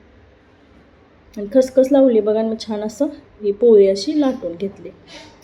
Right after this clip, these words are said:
आणि जास्त जाडसर ठेवायचं नाही, कारण आतून पीठ कच्चं राहतं आणि चव वेगळी लागते. या पुरीसारख्या छान अशा टम्म फुगतात आणि संपेपर्यंत तशाच राहतात बघा. थोडं एकसारखं लाटते आणि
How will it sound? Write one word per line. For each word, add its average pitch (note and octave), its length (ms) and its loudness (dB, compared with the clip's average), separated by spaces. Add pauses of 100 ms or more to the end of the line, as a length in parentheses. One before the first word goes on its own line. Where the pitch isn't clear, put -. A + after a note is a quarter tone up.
(140)
आणि G#3 140 -4
जास्त B3 380 -2
जाडसर C#4 480 2
ठेवायचं C4 460 0
नाही, G#3+ 280 -6
कारण G3+ 220 -4
आतून A3 260 -6
पीठ A#3+ 240 -6
कच्चं C#4 380 0
राहतं A#3 420 -6
आणि G3 160 -10
चव A#3 240 2
वेगळी A3 340 4
लागते. G#3+ 360 -4 (520)
या A3+ 160 2
पुरीसारख्या C4+ 600 2
छान B3+ 240 -2
अशा C4 240 -2
टम्म B3+ 220 0
फुगतात A#3+ 500 -4 (120)
आणि G3+ 160 -8
संपेपर्यंत A#3+ 680 -2
तशाच A3+ 340 -6
राहतात A#3 400 -4
बघा. F3+ 200 -4 (2250)
थोडं A3 220 0
एकसारखं A#3 440 -4
लाटते A3+ 380 -4
आणि G#3 280 -8